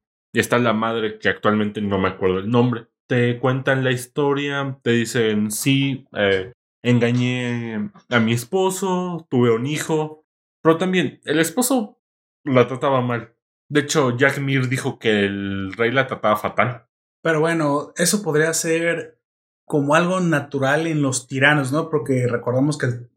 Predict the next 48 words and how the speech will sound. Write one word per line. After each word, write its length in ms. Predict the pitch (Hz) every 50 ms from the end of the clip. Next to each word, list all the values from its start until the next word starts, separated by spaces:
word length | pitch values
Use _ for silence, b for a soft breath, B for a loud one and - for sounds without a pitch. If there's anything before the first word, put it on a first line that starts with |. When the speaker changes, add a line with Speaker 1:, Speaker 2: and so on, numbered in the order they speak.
| - -
Speaker 2:
que 80 | -
el 100 | 131 123
rey 440 | 123 120 127 156 175 180 - - _ _ -
era 140 | 127 143 143
un 100 | 156 156
tirano, 500 | 180 180 190 190 196 196 202 208 208 208 -
así 180 | 135 131 175
que 100 | 175 247
supongo 540 | - - 226 202 208 226 233 240 240 226 233
que 80 | - 208
a 80 | 190
su 140 | 190 190 180
esposa 720 | 170 - - - 208 220 226 226 226 - 226 226 226 226
la 160 | 220 208 190 208
trataba 380 | 180 156 147 175 175 185 190
mejor 380 | 185 175 156 143 - - 170 170
que 100 | - 190
a 40 | 175
su 260 | - 160 156 156 -
pueblo, 600 | - 190 190 196 196 196 208 208 214 208 202 - -
<laughs> 80 | - -
porque 400 | 160 147 139 - - - - 151
si 120 | - -
era 100 | 160 160
un 100 | 165 170
tirano, 400 | 170 190 175 170 170 170 180 175 151
pues 140 | 143 135 135
ya 60 | 139
me 60 | 147
imagino 480 | 143 139 131 139 143 143 139 135 131 b b b b b _ _ _ _ _
cómo 220 | - 147 147 143 127
estaba 220 | 123 143 135 131
el 100 | 127 127
pueblo, 260 | - 123 120 120 117
¿no? 240 | 120 147 180 175 - - - -
Speaker 1:
Sí, 260 | - 175 160 127 127 - -
realmente. 340 | 135 135 120 107 104 104 165
Speaker 2:
Ella 100 | 170 170
al 80 | 175 180
menos 220 | 180 175 175 160
era 120 | 180 165 170
la 260 | 151 135 127 127 127
reina, 720 | 127 143 151 160 170 190 202 220 233 254 294 311 320 320 311
supongo. 460 | - - - 240 226 - - 262 262 269
Speaker 1:
Entre 240 | 131 127 127 127
comillas. 600 | 123 143 147 170 190 196 175 151 143 139 131 - -
Speaker 2:
Entre 140 | 160 151 147
comillas, 640 | 185 202 208 190 156 143 123 - - - - -